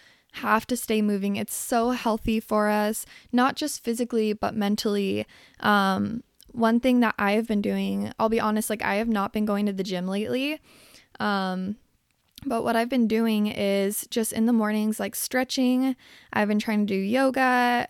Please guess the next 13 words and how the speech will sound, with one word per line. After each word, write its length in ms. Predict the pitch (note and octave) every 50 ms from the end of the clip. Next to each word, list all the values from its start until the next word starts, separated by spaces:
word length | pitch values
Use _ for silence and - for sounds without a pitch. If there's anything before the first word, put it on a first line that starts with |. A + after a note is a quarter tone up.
| - -
or 160 | - G#3 G#3 G#3
I'll 120 | G3+ G3+
just 180 | G#3+ G#3+ - -
get, 140 | A3 G#3
like, 160 | G#3 G3+ A3+ A3+
my 140 | G3+ G3
booty 320 | G3 A#3 B3 B3+ A#3+ B3+ B3
bands 460 | B3 A#3+ A#3 A#3 A3+ A3+ A#3 A3+ A3+
and 100 | G#3 G#3
I'll 80 | G3+ G3+
just 200 | G#3+ G#3 - -
do, 160 | G3+ G3 G3
like, 240 | F#3+ F#3 - -